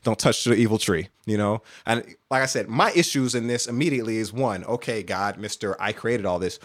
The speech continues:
Why have the evil tree in the garden in the first place? Why are we playing this game of, like, you know what I'm saying? Why are you testing my gangster right now, God? Like, why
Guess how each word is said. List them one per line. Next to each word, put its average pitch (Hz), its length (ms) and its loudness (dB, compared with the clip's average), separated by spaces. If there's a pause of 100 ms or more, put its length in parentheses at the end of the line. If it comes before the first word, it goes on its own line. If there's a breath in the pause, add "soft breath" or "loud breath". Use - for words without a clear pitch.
(200 soft breath)
Why 117 280 4
have 131 260 2
the 127 120 -2
evil 107 200 0
tree 104 260 -2
in 98 160 -4
the 95 140 -4
garden 95 360 0
in 90 80 -6
the 92 80 -6
first 98 220 -4
place? - 160 -10
Why 123 140 4
are 135 100 4
we 123 120 -4
playing 131 360 -6
this 101 160 -6
game 101 400 -2 (220 soft breath)
of, 95 320 -4
like, 92 320 -2
you 110 80 -2
know - 20 0
what 101 40 -2
I'm 98 40 -4
saying? 101 220 -2
Why 135 100 6
are 151 80 6
you 135 140 0
testing 127 480 -2
my 101 160 -2
gangster 123 400 0
right 95 180 0
now, 90 180 -2
God? 104 300 0
Like, 92 220 -6
why 131 320 2